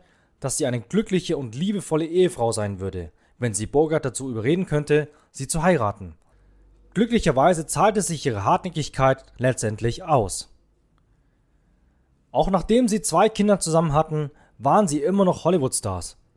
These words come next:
bevor sie Ehepartner und Eltern waren. Und jeder in ihrem Umfeld, vom Filmproduzenten bis hin zu ihren Fans, nahm an, dass früher oder später etwas schiefgehen würde.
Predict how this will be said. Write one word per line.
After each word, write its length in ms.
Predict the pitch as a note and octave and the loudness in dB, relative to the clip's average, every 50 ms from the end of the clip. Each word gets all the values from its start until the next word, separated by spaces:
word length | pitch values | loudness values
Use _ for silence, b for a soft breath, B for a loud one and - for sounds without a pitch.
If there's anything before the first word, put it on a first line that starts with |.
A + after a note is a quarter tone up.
| _ - | _ -8
bevor 280 | A#2 G#2+ - C3+ C3+ | -6 -2 2 2 2
sie 160 | A#2 A#2+ C3+ A#2+ | 2 0 -4 -2
Ehepartner 800 | C#3 D#3 E3+ E3+ - - D3 D3 C#3 D3+ D#3+ D#3 D#3+ E3 - - | 2 2 2 2 2 0 0 0 0 0 -2 -2 -2 -4 -6 -6
und 80 | E3 E3 | -2 0
Eltern 320 | F#3 G3 - D#3 B2+ G2+ | 0 0 0 -2 -2 -2
waren. 260 | G2+ G2 F2+ F2 E2+ b b b b b b b b - | -4 -6 -6 -6 -10 b b b b b b b b -8
Und 220 | C#3+ D3 C#3+ B2 | -6 -6 -6 -4
jeder 320 | B2+ F3+ A3+ B3+ C4 A3+ G3+ | -2 0 0 2 4 2 2
in 80 | F3+ | 4
ihrem 240 | F3+ E3 C#3+ D#3 E3 | 2 2 2 2 2
Umfeld, 400 | F3+ F#3 F3+ - E3+ E3 E3 - | 0 0 0 2 2 2 2 0
vom 160 | - C#3 B2 | -2 -6 -4
Filmproduzenten 720 | - D3 E3+ F3 D#3+ D3 D#3+ C#3 - D3 C#3+ C#3+ - - B2+ | -2 -2 -2 -2 -2 -4 -6 -4 -2 -2 -2 -2 -4 -6 -8
bis 120 | B2 - | -6 -6
hin 120 | - B2 | -6 -6
zu 100 | A#2 - | -6 -6
ihren 200 | B2 A#2 A2+ G2+ | -8 -8 -8 -8
Fans, 440 | F#2 - B2+ C#3 D#3 E3 D#3 - b b b b b b | -4 0 2 2 2 2 0 -4 b b b b b b
nahm 200 | - A#2 A2+ A#2 | -6 -4 -4 0
an, 260 | A2+ B2 D3 D#3+ D3+ D3 b b b b b b | 2 2 2 2 0 -4 b b b b b b
dass 180 | - A#2 G#2 - | -10 -8 -8 -8
früher 480 | - - - - - G3 A#3 A#3+ A3 F#3+ | -10 -12 -12 -4 0 2 4 4 4 4
oder 180 | D#3+ C#3+ C3 | 4 4 2
später 360 | A2+ - - E3 D#3+ - D3+ | -2 -2 -2 -2 -2 -2 -2
etwas 260 | C3 B2 A#2 G#2+ - - | -4 -4 -6 -8 -6 -4
schiefgehen 440 | - F#3+ F3 - - A2+ F#2+ F#2 | -4 -4 -4 -4 -6 -6 -6 -6
würde. 280 | F2+ F#2 F2 F2+ E2+ | -6 -8 -6 -8 -8